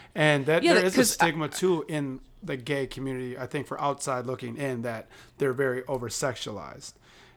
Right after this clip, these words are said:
Speaker 2: Yeah.
Speaker 1: And I, I don't know if that's necessarily <laughs> at all true.
Speaker 2: No,
Speaker 1: Right?
Speaker 2: everybody's different, you
Speaker 1: Exactly.
Speaker 2: know?
Speaker 1: So, and it's, that's like saying, I don't know,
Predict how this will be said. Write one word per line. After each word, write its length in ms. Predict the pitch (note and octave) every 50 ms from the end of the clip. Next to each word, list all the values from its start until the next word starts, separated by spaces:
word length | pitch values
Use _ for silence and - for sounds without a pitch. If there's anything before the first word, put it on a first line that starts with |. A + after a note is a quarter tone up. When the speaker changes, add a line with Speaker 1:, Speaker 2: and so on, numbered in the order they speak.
| _ _
Speaker 2:
Yeah. 160 | F#3+ F#3+ E3
Speaker 1:
And 440 | C#3+ C3+ C3 B2+ B2 A#2+ B2 A#2+ A#2 C3
I, 280 | - B2+ C3+ C3+ C3+ C3
I 140 | B2+ C3
don't 200 | C3+ C#3 C3+ C3
know 160 | B2+ C3 C3 A#2+
if 80 | A2 -
that's 240 | C3 A#2+ - -
necessarily 960 | C#3 B2+ A2+ - A2 - - - C3 B2+ B2 A#2 A2 - - - E3+ C#3+ D#3 -
<laughs> 0 |
at 140 | C3+ B2+ B2+
all 180 | C3 B2 A#2 A#2
true. 500 | - - - D#3 D3+ D3 C3 A#2+ A#2 - - - - - - - - - _
Speaker 2:
No, 80 | F#4 G#4
Speaker 1:
Right? 180 | - - C#4 D4
Speaker 2:
everybody's 400 | - D#4+ F4 - F4 E4+ D#4 -
different, 220 | - - C#4 G#3
you 200 | F3 - F3+ G3+
Speaker 1:
Exactly. 260 | G3+ F#3+ E3+ - E3+ E3
Speaker 2:
know? 280 | D#3+ E3 F#3+ B3 D4 C#4+
Speaker 1:
So, 360 | B3+ F3 D#3 D3 D3 D3 C#3+
and 200 | D#3 D#3 D3 C#3+
it's, 280 | D3 D3 D3 - - -
that's 580 | - F3 D#3+ D3 C3 - - - - - - - -
like 160 | F3 D#3+ -
saying, 640 | - - D#3 D#3 D3+ D3 D3 C#3 C#3 C3+ C3 B2 A2 - _ _ _ _ _ -
I 120 | C3 B2
don't 120 | A2+ G2+ G2+
know, 180 | G2+ G#2+ A2